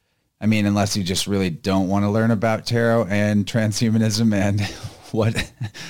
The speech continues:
I don't know. If you don't wanna learn about that stuff with, uh, some really weird art and some great analysis from me and Lindsay, that's fine. But if you liked this conversation, you would love that. And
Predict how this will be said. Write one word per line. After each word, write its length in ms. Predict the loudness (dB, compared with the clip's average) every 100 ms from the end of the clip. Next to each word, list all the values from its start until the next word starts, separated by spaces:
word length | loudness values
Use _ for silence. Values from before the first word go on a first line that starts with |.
| -4
I 100 | -2
don't 140 | 0
know. 180 | -2 -4
If 140 | -6 -4
you 60 |
don't 200 | 0 2
wanna 160 | 4 2
learn 200 | 2 2
about 240 | 0 0
that 160 | -2 -4
stuff 340 | -4 -4 -4
with, 260 | -4 -4 -4
uh, 200 | -2 -2
some 200 | -4 -4
really 160 | -2 0
weird 300 | -2 -2 -2
art 400 | -2 -2 -6 -12 _ _ _ _ _ _ _ _
and 400 | -2 0 2 0
some 160 | -2 -2
great 240 | 0 0
analysis 540 | 0 0 0 -2 -4 -6
from 180 | -2 0
me 80 |
and 140 | 0 0
Lindsay, 300 | -2 -2 -2
that's 220 | -2 -2
fine. 420 | -2 0 0 -2
But 340 | -4 -6 -6 -12 -20 -16
if 100 | -6
you 80 | -2
liked 220 | -2 -2
this 160 | -4 -2
conversation, 640 | -2 -2 -2 -2 -2 -2
you 80 | -2
would 100 | -4
love 220 | -4 -4
that. 280 | -4 -4 -6
And 360 | -8 -6 -6